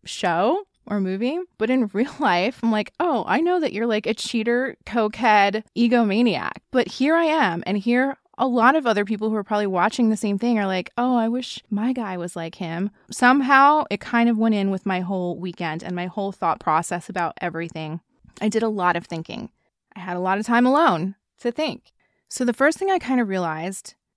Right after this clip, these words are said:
is that I think I have a form of social anxiety. And the reason I never thought this before is because if you just look up the basic symptoms of it, that's not me. I don't get embarrassed. I'm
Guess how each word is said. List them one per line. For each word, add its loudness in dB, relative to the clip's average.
is -2
that 2
I 2
think -2
I -2
have 0
a 2
form 2
of 0
social -4
anxiety. -6
And -2
the -4
reason -4
I -4
never 0
thought 2
this -6
before -4
is -2
because -8
if -10
you -4
just -6
look -2
up -2
the -6
basic -8
symptoms -2
of -2
it, -2
that's 4
not 0
me. -4
I 0
don't 0
get -2
embarrassed. -2
I'm -4